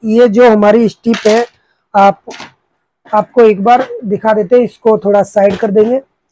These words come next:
और जो हमारी ये स्ट्रिप है जो इसमें लगी हुई थी, तो क्योंकि backlight कभी भी आए ना आपके पास, तो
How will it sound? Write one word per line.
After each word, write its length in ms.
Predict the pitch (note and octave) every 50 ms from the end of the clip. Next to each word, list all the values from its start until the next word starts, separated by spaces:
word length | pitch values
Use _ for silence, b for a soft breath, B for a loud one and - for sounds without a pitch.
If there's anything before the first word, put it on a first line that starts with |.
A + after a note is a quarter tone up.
| _ _ _ _ _ _ _ _ -
और 240 | A#3+ A#3+ B3+ B3+ A3
जो 280 | F#3 E3+ A#3+ B3+ C4
हमारी 440 | G3+ G3+ A3 G#3+ A3 A3+ A#3+ C4 C4+ - - B3+
ये 260 | A#3 C4 C#4+ C#4+ A#3
स्ट्रिप 380 | - - - - A#3 A3 -
है 140 | A3 A#3+ C4
जो 160 | A3+ A#3 C4
इसमें 280 | B3+ A3 - - B3+ C4
लगी 260 | A#3 G#3 G#3 G3 G#3+
हुई 200 | G3+ F#3 E3+ D#3+
थी, 200 | C#3 - D#3+ D#3 D3+ _ _ _ _ _ _ _ _ _ _ - _ - - _ _ - - - - - _ _ _ - _ -
तो 400 | G#3+ G#3 G#3 G#3 G#3 G#3 G#3+ A3 - _ _ _ _ _ _ _ _ _ _ _ _ _ _ _ _ - _ _ _ _ _ _ _ _ _ _ _ _ _ _ _ _ _ _ _ _ _ _ _ _ _ _ _ _ -
क्योंकि 240 | B3 C4+ A#3 C#4
backlight 800 | A#3+ G3 G#3+ A3 A#3 A#3 A#3 B3 B3 B3+ B3+ C4 B3+ - - G3+ -
कभी 260 | B3 A3 G#3 B3 C4
भी 140 | B3+ C4+ C4
आए 180 | B3+ A#3+ A#3+
ना 140 | A#3+ B3+ B3+
आपके 280 | B3+ B3 A#3+ - - B3
पास, 300 | G3+ B3+ B3+ B3+ A#3+ - _
तो 200 | C4 B3+ C4 B3+